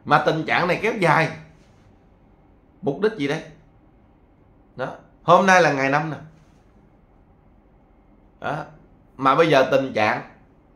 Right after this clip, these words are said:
lại là tụ tập đông người, lại là gây mất an ninh trật tự. Ngày nào cũng vậy. Rất là nhiều người đặt ra câu hỏi rằng là gia đình thầy Thích Minh Tuệ hay là kể cả những người nào đó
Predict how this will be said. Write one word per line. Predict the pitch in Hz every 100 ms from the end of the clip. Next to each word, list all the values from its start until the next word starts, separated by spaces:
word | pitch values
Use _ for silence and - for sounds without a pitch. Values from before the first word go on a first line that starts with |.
| -
lại | 110 110 127
là | 156 131 123 120 120
tụ | 117 139
tập | 214 - -
đông | 156 151
người, | 104 90 78 _ _ _ _ _ _ _ _ _ _ _
lại | 110 113 147
là | 143
gây | 139 165
mất | 165 190
an | 165 160
ninh | 156 113
trật | 95 -
tự. | 78 78 - - _ _ _ _ _ _ _ _ _ _ _ _ _ -
Ngày | 143 151
nào | 139 135
cũng | 147 180
vậy. | 98 95 - _ _ _ -
Rất | 175 254 208
là | 160
nhiều | 160 165
người | 156 151
đặt | 147 147
ra | 208
câu | 208 160
hỏi | 160 185
rằng | 151 147
là | 147 143 - - _
gia | 180 214 220
đình | 160 143
thầy | 151
Thích | - 254
Minh | 220 143
Tuệ | 127 135 - - _ _ _ _ _ _ _
hay | 202 214
là | 196 -
kể | 139 170
cả | 131 175
những | 170 -
người | 160
nào | 143 131
đó | 160 -